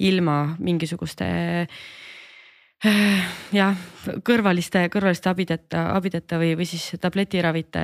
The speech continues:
et, äh, et ma, noh, ma ei, ma isegi ei kujuta ette, mis see tunne võib olla inimese sees, et kui sa lihtsalt tunned, et sa isegi,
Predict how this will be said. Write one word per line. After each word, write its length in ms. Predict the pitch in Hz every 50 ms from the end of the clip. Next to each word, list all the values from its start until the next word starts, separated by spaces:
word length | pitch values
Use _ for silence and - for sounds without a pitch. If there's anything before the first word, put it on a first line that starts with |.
| - 80
et, 240 | - _ - -
äh, 420 | 170 165 165 165 160 156 - - - - - - _ -
et 240 | 165 160 - - - 180
ma, 120 | 175 170 170 170 170 170 165 151
noh, 160 | - 190 175
ma 120 | 185 196 196
ei, 60 | 180 -
ma 100 | 202 202
isegi 220 | 196 202 185 170
ei 40 | -
kujuta 280 | - 220 190 165 - 190 185
ette, 240 | - _ - 156 156 151 - _ - 185
mis 140 | 190 180 -
see 120 | - 175 -
tunne 240 | 202 196 185 165 151
võib 160 | 165 180 -
olla 220 | 262 269 233 180 170
inimese 340 | 170 165 156 156 - - 175
sees, 220 | 175 170 156 151
et 80 | 151 -
kui 140 | - 170 156
sa 80 | - 165
lihtsalt 280 | 160 170 - 175 - -
tunned, 240 | 185 175 156 147 156
et 160 | 147 - -
sa 80 | 160 151
isegi, 380 | 156 - 165 - 165 156 -